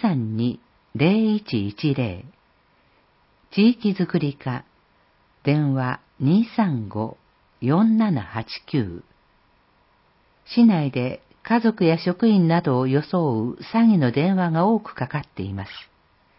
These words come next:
不審に感じたら、海老名警察署まで。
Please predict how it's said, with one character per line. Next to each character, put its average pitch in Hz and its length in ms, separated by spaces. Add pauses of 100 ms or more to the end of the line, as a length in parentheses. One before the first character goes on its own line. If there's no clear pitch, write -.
(180)
不 170 180
審 233 320
に 226 140
感 196 280
じ 196 140
た 170 140
ら、 123 340
海 135 100
老 202 140
名 196 160
警 160 260
察 165 220 (160)
署 147 100
ま 110 140
で。 113 200